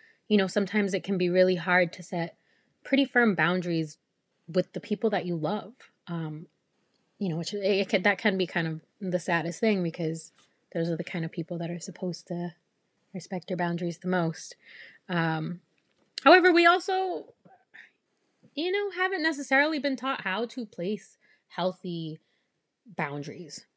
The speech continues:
in our lives, real boundaries. Um, you know, a lot of times, especially women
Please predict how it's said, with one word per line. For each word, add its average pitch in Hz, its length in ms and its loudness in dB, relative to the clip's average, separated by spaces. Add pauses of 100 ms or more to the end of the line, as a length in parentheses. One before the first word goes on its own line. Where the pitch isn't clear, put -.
in 160 120 -6
our 175 100 -6
lives, - 460 -14 (360)
real 196 420 8
boundaries. 151 760 -8 (100)
Um, 156 540 -8 (440)
you 214 80 0
know, 220 100 4
a - 20 4
lot 226 160 4
of 247 80 0
times, 226 480 2
especially 226 1400 0
women 185 760 -4